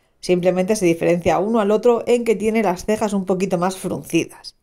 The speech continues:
Aunque bueno, si nos ponemos a ser malos, se podrían haber ahorrado los dos, porque le han hecho una cara que parece que tiene ahí unos flemones en la parte baja de la mandíbula. La ropa y los complementos están muy bien, pero si le podéis cambiar el esculpido, yo se lo cambiaría, que ahora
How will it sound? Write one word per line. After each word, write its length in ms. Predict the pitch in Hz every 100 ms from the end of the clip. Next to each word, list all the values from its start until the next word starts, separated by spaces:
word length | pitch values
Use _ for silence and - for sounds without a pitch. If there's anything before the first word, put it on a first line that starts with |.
| _
Aunque 360 | 220 220 208 214
bueno, 300 | 190 - 165
si 120 | 196
nos 140 | 202
ponemos 420 | 202 262 311 254 214
a 20 |
ser 200 | 262 214
malos, 340 | 190 202 214
se 100 | 208
podrían 320 | 180 185 233
haber 200 | 233 214
ahorrado 320 | 180 175 226 240
los 400 | 175 165 160 160
dos, 280 | 185 - -
porque 280 | - 185 180
le 80 | 190
han 80 | 233
hecho 180 | 254 302
una 220 | 233 170
cara 420 | 180 185 247 - _
que 140 | - 190
parece 320 | 170 180 196
que 80 | 190
tiene 160 | 196
ahí 260 | 190 208 254
unos 280 | - 208 226
flemones 720 | - 185 165 175 190 254 285
en 140 | 185 165
la 120 | 147
parte 300 | 160 160 175
baja 220 | 156 220
de 80 | 208
la 80 | 143
mandíbula. 580 | 127 151 139 - - _ _ _ -
La 200 | 190 202
ropa 260 | 233 285 330
y 20 |
los 140 | 277
complementos 520 | 254 220 208 226 240
están 260 | 233 208 175
muy 100 | 147
bien, 220 | 135 139
pero 180 | 147 156
si 140 | 160
le 100 | 170
podéis 260 | 165 185 220
cambiar 280 | 247 208 196
el 80 | 180
esculpido, 560 | 175 160 151 214 262
yo 240 | 165 185 269
se 120 | 190
lo 60 |
cambiaría, 580 | 170 147 135 135 139 131
que 120 | -
ahora 380 | 151 170 196 -